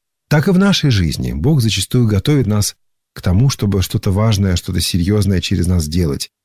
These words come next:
И готовит Он нас к этому очень простыми способами. Он учит нас какому-то ремеслу, Он учит нас, э, каким-то конкретным задачам, как-, каким-то конкретным делам.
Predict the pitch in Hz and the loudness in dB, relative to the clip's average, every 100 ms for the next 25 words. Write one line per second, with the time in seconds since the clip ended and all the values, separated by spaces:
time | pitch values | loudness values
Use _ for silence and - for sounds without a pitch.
0 | _ _ - 143 175 - 107 104 - 170 | _ _ -2 0 0 0 0 0 0 0
1 | 202 131 104 101 95 90 - _ _ 117 | 2 0 0 2 0 -2 -6 _ _ -2
2 | 107 104 90 90 - - 143 139 117 107 | 0 0 0 -2 -4 -4 0 0 0 -2
3 | 101 80 - 76 69 67 65 67 - _ | -2 -2 -4 -8 -6 -4 -4 -6 -10 _
4 | _ _ - 92 - - 135 - 95 76 | _ _ 0 0 0 -2 -2 0 -4 -4
5 | - - 73 71 82 82 92 - 143 185 | -4 -4 -4 -2 0 0 0 0 2 2
6 | - _ _ _ 139 185 170 - _ 135 | -2 _ _ _ -4 0 0 -2 _ 0
7 | 131 - 95 82 82 - - - - 95 | 0 -2 -2 -2 -2 -2 -4 -4 -2 0
8 | 87 87 - 85 92 82 87 - 90 - | 0 0 -2 -2 -2 -2 -2 0 0 2
9 | 104 - 80 80 101 107 165 156 110 90 | 0 0 -2 0 0 0 0 0 -2 -2
10 | 85 90 90 82 87 101 90 87 85 113 | -4 -2 0 0 0 0 0 0 0 2
11 | 165 208 | 2 2